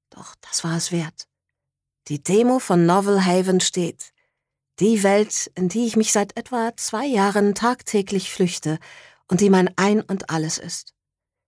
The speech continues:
Die Welt, die nach und nach den Druck von mir nimmt und die Wunde meiner Vergangenheit Codezeile für Codezeile wieder zusammenflickt.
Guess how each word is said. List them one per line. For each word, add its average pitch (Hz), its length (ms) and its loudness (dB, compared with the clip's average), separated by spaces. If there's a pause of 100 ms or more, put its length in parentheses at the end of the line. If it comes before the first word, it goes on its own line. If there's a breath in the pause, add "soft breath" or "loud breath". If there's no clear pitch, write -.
(480)
Die 214 200 -2
Welt, 185 340 0 (500 soft breath)
die 190 100 -8
nach 208 240 -4
und 262 200 -4
nach 190 340 0
den 202 280 -8
Druck - 240 -8
von 165 200 2
mir 160 120 4
nimmt 165 320 2 (380 loud breath)
und 185 180 -2
die 180 180 2
Wunde 247 280 4
meiner 190 260 4
Vergangenheit 190 920 0 (160)
Codezeile 208 800 -2
für 196 160 -8
Codezeile 170 840 -2 (140)
wieder 165 240 -8
zusammenflickt. 170 840 -2